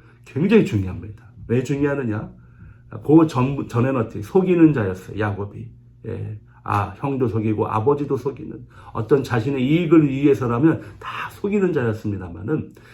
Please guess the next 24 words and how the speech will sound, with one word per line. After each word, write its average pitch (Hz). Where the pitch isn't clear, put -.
이 156
이십구 160
장부터 120
삼십육 123
장까지는 107
그의 113
삶의 156
변화를 104
보여줍니다. -
회개하는 180
모습을 113
보여주고요. 104
그리고 117
그의 147
삶의 170
변화 117
속에서 107
이제 110
하나님의 165
자녀로 107
살아가는 139
모습을 110
보여준다라는 104
거예요. -